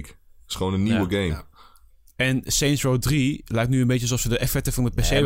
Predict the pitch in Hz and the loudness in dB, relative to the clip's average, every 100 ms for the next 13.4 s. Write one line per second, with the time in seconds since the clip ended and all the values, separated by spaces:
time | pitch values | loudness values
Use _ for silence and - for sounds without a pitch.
0 | 117 123 107 120 - - 117 117 117 120 | 2 2 0 0 -6 -6 -2 0 0 -2
1 | - 123 131 117 143 131 104 135 135 127 | -2 -2 0 2 2 2 0 0 0 -2
2 | 143 - - - - 120 - 110 113 107 | -6 -6 -10 -14 -10 -8 -8 -8 -6 -2
3 | 110 107 104 104 107 107 - - - 117 | 0 2 0 0 0 -4 -8 -14 -6 -2
4 | 131 117 107 131 135 120 120 123 117 123 | -2 -2 -2 -4 -2 -2 -2 -2 -2 0
5 | 117 113 107 110 92 - - - - - | 0 -2 0 -2 -4 -8 -18 -20 -20 -12
6 | 98 98 101 104 101 98 90 98 98 110 | -6 -2 -2 0 -2 0 0 0 -2 -4
7 | 101 98 95 101 95 101 110 101 104 101 | -4 -4 -4 -4 -6 -6 -4 -2 -2 -4
8 | 107 110 120 - - - 82 101 123 131 | -4 -6 -8 -12 -12 -8 -4 0 0 0
9 | 127 127 123 120 101 - 82 98 101 104 | 0 -2 0 0 0 -2 -6 -6 -6 -6
10 | 98 107 95 - 85 98 92 95 104 104 | -4 -4 -4 -8 -6 -6 -6 -6 -6 -4
11 | 117 127 127 123 - - 135 127 127 131 | -4 -2 0 -2 -2 -4 -2 0 0 -2
12 | 120 120 117 120 - 117 113 117 123 120 | -4 -2 -2 -4 -6 -4 -2 0 0 -2
13 | 117 123 120 120 | -6 -4 -2 -4